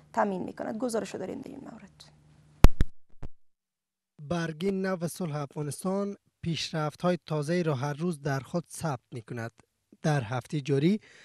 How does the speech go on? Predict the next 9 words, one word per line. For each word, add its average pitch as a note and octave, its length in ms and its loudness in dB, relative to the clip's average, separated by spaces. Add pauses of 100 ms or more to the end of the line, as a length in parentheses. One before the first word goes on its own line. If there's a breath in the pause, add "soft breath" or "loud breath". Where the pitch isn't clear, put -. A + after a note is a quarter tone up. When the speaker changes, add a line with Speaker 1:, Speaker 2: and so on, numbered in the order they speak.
(160 loud breath)
Speaker 2:
زلمه F#3+ 460 6
خلیلزاد، E3 680 4
نماینده D3+ 340 2
ویژه D3+ 340 0
آمریکا D3+ 360 0
برای D3 220 4
صلح C3+ 320 -2
افغانستان، B2 680 -6 (500 loud breath)
در E3 300 4